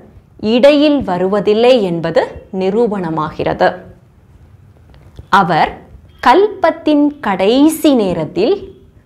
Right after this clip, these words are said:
ஒரு முறை மட்டும் தனது சக்தியால்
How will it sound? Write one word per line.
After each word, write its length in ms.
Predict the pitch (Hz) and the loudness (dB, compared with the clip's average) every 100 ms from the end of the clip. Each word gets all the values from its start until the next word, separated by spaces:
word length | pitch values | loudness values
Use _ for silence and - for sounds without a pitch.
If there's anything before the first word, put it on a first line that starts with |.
| _ - | _ -10
ஒரு 340 | 202 226 285 403 | 2 4 6 4
முறை 280 | 370 311 277 | 2 2 0
மட்டும் 540 | 226 190 - - 285 247 - - - - | 0 -4 -6 -2 0 0 -6 -14 -20 -6
தனது 320 | 220 220 208 | -2 0 0
சக்தியால் 920 | 208 - 196 - - 277 254 190 196 | -2 -4 -6 -8 0 4 4 2 0